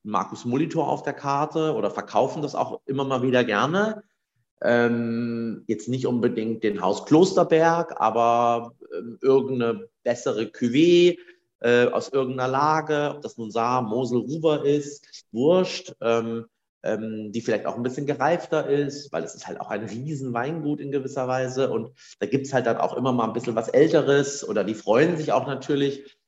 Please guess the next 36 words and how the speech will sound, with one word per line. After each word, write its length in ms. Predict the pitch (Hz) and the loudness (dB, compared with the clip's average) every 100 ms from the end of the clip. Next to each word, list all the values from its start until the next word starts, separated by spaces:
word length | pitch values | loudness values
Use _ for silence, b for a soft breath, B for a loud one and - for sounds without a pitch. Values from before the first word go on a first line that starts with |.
| - | 0
wenn 880 | 117 120 120 117 113 110 117 120 113 - | 4 4 2 -4 -8 -10 -10 -10 -12 -12
man 160 | 107 113 | -8 -6
was 140 | 110 | -6
Älteres 360 | - 123 131 123 | -4 -2 -2 -2
einkaufen 600 | - 156 156 147 143 147 | -2 -4 0 -2 -2 -6
kann 460 | 143 131 135 135 135 | -4 -4 -2 -4 -6
und 520 | 131 113 113 113 - - | -2 0 0 -6 -10 -8
hat 160 | 120 | 0
dann 120 | 120 | 0
da 140 | 113 110 | 2 2
auch 140 | - | 2
die 80 | - | 0
Chance, 680 | 110 - 117 127 131 - - b b _ - | -8 -2 0 0 0 -4 -14 b b _ -12
äh, 60 | 90 - - - - _ _ _ _ _ _ _ | -10 -10 -12 -16 -20 _ _ _ _ _ _ _
jetzt 200 | - 127 | -6 -2
nicht 160 | 139 147 | 0 2
einfach 240 | 131 131 | 2 2
nur 80 | 123 | 2
den 160 | 120 104 | 0 2
Haus 200 | 107 - | 0 4
Klosterberg 600 | 165 175 190 180 175 - | 2 6 4 6 2 0
zu 80 | 160 | -6
verkaufen, 880 | - 180 180 180 185 196 202 202 B _ | -6 -4 0 2 0 -4 -4 -6 B _
sondern 400 | - 127 139 139 | 0 2 2 2
eben 240 | 113 131 127 | 2 2 2
auch 500 | 104 110 127 123 - | 4 6 6 4 2
das 160 | 113 85 | -8 -6
Weingut 420 | 92 113 131 127 | -6 -4 -4 -4
nochmal 240 | 123 113 | -4 -4
auf 120 | 85 | -4
eine 80 | 120 | -4
bestimmte 340 | 107 - 110 - | -8 -6 -4 -4
andere 320 | 107 95 - | -4 -4 -4
Art 140 | - | -4
und 160 | 92 78 | -6 -6
Weise 500 | 73 80 80 76 | -4 -2 0 -2